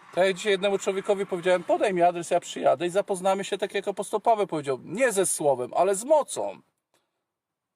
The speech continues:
Zobaczymy, jakim ty chodzisz naprawdę duchu, w jakim ty jesteś człowiekiem, w jakim ty jesteś namaszczeniu. Bo tutaj przez te literki sobie piszesz. Ale szatan jest właśnie tchórzem, on ucieka, on się boi.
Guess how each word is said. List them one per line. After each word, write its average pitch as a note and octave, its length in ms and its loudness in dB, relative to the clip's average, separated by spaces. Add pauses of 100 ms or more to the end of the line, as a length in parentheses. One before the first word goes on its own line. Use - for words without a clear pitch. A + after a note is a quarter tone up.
(500)
Zobaczymy, B3 640 2
jakim G3+ 340 -2
ty G#3+ 140 -4
chodzisz A3+ 360 -4
naprawdę A#3+ 480 0
duchu, D#3 420 -4
w C3+ 40 -8
jakim G#3 260 -4
ty D#4 100 -10
jesteś D4 300 -8
człowiekiem, D4+ 600 -4 (280)
w C3+ 100 -2
jakim B3+ 260 0
ty D4 100 -8
jesteś C#4 300 -8
namaszczeniu. C4+ 840 0 (640)
Bo G3 80 0
tutaj B3+ 300 0
przez - 220 -4
te A#3+ 120 -2
literki A#3+ 420 -4
sobie A#3+ 260 -8
piszesz. A2 560 -6 (1400)
Ale F#3+ 220 0
szatan B3+ 400 0
jest - 260 -6
właśnie C#4+ 340 0
tchórzem, F#3 580 0
on A#3+ 100 -4
ucieka, D4 640 -8
on F3+ 120 -6
się A3+ 160 -6
boi. G#3 520 0